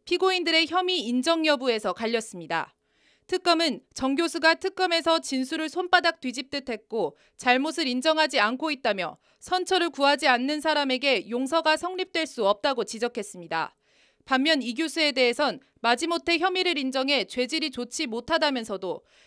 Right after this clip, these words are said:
뒤늦게나마 잘못을 인정하며 수사에 협조한 점 등을 고려해야 한다고 구형 이유를 설명했습니다. 구형에 앞선 피고인 신문에서도 정 교수는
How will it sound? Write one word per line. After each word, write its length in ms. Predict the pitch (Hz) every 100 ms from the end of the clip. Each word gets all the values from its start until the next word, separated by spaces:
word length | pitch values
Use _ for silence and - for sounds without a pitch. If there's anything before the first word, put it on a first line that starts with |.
| _
뒤늦게나마 640 | 285 285 320 320 302 311
잘못을 500 | 311 262 254 277 269
인정하며 680 | 254 240 269 254 254 277 -
수사에 420 | - 339 359 349
협조한 480 | 339 370 - 349 330
점 220 | 311 302
등을 240 | 269 277 269
고려해야 420 | 262 262 302 277
한다고 500 | 226 202 180 180 - _ _
구형 320 | - 285 311
이유를 340 | 262 262 311 302
설명했습니다. 920 | 311 339 320 254 - 185 170 156 - _ _ _ _ _
구형에 340 | - 311 330
앞선 420 | 330 302 - 320 320
피고인 380 | 370 359 370
신문에서도 800 | 349 349 330 320 285 277 269 302
정 220 | 226 247 254
교수는 460 | 294 262 240 175